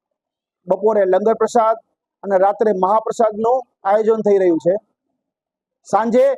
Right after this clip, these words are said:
એક ભવ્ય શોભાયાત્રા કાઢવામાં આવી હતી. સમગ્ર સિંધી સમાજે આ શોભાયાત્રામાં ઉત્સાહપૂર્વક ભાગ લીધો હતો. આ દિવસે હું સમગ્ર દેશને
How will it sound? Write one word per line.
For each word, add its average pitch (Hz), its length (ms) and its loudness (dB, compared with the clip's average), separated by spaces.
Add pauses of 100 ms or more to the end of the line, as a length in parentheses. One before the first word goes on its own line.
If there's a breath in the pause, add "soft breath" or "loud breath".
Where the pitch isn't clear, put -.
(280)
એક 226 100 -2
ભવ્ય 220 300 0
શોભાયાત્રા 240 560 0
કાઢવામાં 220 420 0
આવી 220 160 -2
હતી. 247 280 0 (1300)
સમગ્ર 254 340 2
સિંધી 247 300 0
સમાજે 240 420 0 (680)
આ 233 100 0
શોભાયાત્રામાં 247 920 0 (420)
ઉત્સાહપૂર્વક 254 600 0
ભાગ 208 260 -2
લીધો 226 220 0
હતો. 240 200 0 (2250)
આ 220 100 0
દિવસે 254 380 2 (760)
હું 233 320 -2 (600)
સમગ્ર 247 380 0
દેશને 262 500 0